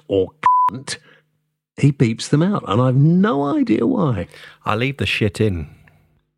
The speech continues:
Speaker 1: That's disgusting. How, I, do you know, I object to working with somebody who uses language like that.
Speaker 2: <laughs> Should we do Tech Talk?
Speaker 1: Yeah, yeah.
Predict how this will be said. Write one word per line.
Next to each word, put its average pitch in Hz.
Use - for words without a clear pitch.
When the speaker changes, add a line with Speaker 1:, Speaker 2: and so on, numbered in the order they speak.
Speaker 1:
That's -
disgusting. -
How, 175
I, 165
do -
you 170
know, 107
I 98
object 98
to 110
working 120
with 87
somebody 82
who 92
uses 85
language 87
like 87
that. 98
Speaker 2:
<laughs> -
Should -
we 131
do 131
Tech 147
Talk? 92
Speaker 1:
Yeah, 165
yeah. 110